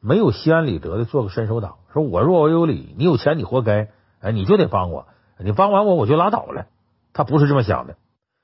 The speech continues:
他是尽其所能啊，能还多少人情还多少人情，就有来有往。所以刘姥姥第二次出现呢，就是他给贾府啊送自个儿家的土特产，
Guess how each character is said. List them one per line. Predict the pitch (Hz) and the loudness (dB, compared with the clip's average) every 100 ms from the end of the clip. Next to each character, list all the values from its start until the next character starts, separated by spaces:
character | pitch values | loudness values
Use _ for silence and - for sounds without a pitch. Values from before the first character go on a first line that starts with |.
| _ | _
他 | - 233 | 0 0
是 | 226 | 0
尽 | - 294 226 | 2 2 2
其 | 233 | 0
所 | - 85 | 0 -2
能 | 73 67 131 | -4 -4 -2
啊， | 123 - _ _ _ - | -4 -6 _ _ _ -2
能 | 151 262 | 0 2
还 | - 170 | 2 2
多 | 151 | 4
少 | 151 | 4
人 | 135 117 | 4 2
情 | 117 | -2
还 | 113 92 | -2 -4
多 | 98 | -4
少 | 85 | -6
人 | 76 | -8
情， | 82 - _ _ - | -16 -20 _ _ -2
就 | 151 | 0
有 | 95 | 2
来 | 120 | 2
有 | 151 | 2
往。 | 165 90 - _ _ _ _ _ _ _ _ _ _ _ | 0 -2 -6 _ _ _ _ _ _ _ _ _ _ _
所 | 214 | 4
以 | 214 | 6
刘 | 208 | 6
姥 | 220 107 | 4 4
姥 | 127 | 2
第 | - | 4
二 | 214 180 | 4 4
次 | 160 | 2
出 | 135 | 2
现 | 127 147 120 | 2 2 0
呢， | 113 _ _ _ _ _ | -6 _ _ _ _ _
就 | - 160 | 0 2
是 | - | 2
他 | |
给 | 147 127 | 0 0
贾 | - 147 | 2 0
府 | 131 62 | -2 -8
啊 | 76 76 _ _ | -12 -12 _ _
送 | _ 165 151 | _ -2 0
自 | 175 | -2
个 | 113 | -2
儿 | 82 | -2
家 | 107 127 | 0 0
的 | 131 | 0
土 | - 90 | -6 -4
特 | 123 | -4
产， | 113 | -4